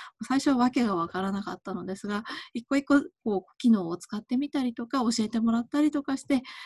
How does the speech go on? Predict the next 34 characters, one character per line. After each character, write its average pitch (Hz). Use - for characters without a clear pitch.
ま 226
あ、 -
よ 226
う 233
や 240
く、 226
こ 196
う、 185
使 -
い 190
こ 202
な 208
す -
こ 185
と 170
が -
で 190
き 214
る 202
よ 185
う -
に 190
な 196
っ -
て 190
き -
た 190
か 190
な 240
と 220
思 196
う -
の 175
で、 190